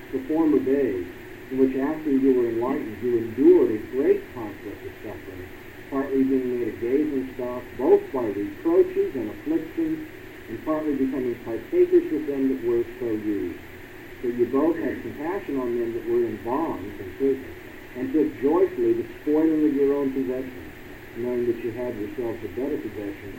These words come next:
an abiding one." Christians have already been made a gazing stock and reproach. They've been cast into prison. They've had their property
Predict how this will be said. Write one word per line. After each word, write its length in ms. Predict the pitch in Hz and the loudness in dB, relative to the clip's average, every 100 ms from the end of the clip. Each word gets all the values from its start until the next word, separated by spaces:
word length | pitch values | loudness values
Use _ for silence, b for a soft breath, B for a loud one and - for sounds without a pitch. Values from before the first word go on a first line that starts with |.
| 110 | -10
an 80 | 107 | -10
abiding 480 | - 110 113 104 92 | -10 -8 -6 -8 -8
one." 80 | 87 - - - - - - - - | -12 -12 -14 -16 -16 -16 -16 0 6
Christians 420 | - - 143 - | 6 6 -2 -2
have 100 | 131 | -4
already 460 | 127 165 190 147 131 | 0 4 6 6 2
been 220 | 127 127 | 2 0
made 200 | 131 117 | 0 0
a 100 | 104 | 0
gazing 440 | 120 143 - 123 - | 2 2 2 -2 -6
stock 220 | 127 123 110 | -6 -6 -6
and 240 | 107 101 | -8 -8
reproach. 400 | 101 165 156 - - | -6 -2 -2 -2 -4
They've 160 | 117 117 | -4 -4
been 160 | 110 | -6
cast 320 | 139 143 135 | -6 -6 -6
into 160 | 123 110 - | -6 -6 4
prison. 380 | 175 170 - - - - | 6 6 2 -8 -14 -6
They've 160 | 123 127 | -4 -2
had 180 | 147 147 | -2 0
their 120 | 120 - | 0 0
property 420 | 151 165 131 110 | -2 -2 -2 -4